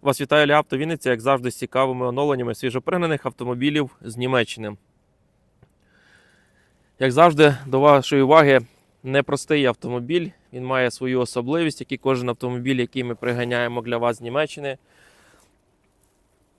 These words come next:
Audi А чотири, один і шість М П І, сімдесят п'ять кіловат, сто два коней, пригнаний з Німеччини, абсолютний оригінал.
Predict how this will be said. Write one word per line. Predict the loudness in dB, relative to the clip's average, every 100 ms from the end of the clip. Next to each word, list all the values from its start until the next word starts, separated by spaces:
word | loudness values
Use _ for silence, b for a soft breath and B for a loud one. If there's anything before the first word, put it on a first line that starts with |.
| _ _ 4
Audi | 6 6 4 -4 -4 _
А | 6 6
чотири, | 4 -6 -2 0 -2 -4 _ -2
один | 0 0 -2
і |
шість | -2 -2 -2 -6 -18 _ _ 2
М | 2
П | 2 -2
І, | 0 -2
сімдесят | -4 -8 -8 -2 -2
п'ять | 2 0 0
кіловат, | -4 -2 4 4 4 _ _ _ _
сто | -14 -2 -2
два | 2 2
коней, | 2 2 2 0 -8 -16 b b b b 2
пригнаний | 4 4 0 -4 -6
з | -4
Німеччини, | 0 2 2 0 -6 -8 -10 0
абсолютний | 0 0 -4 0 0 -2 -6
оригінал. | -4 -6 -6 -2 0 -2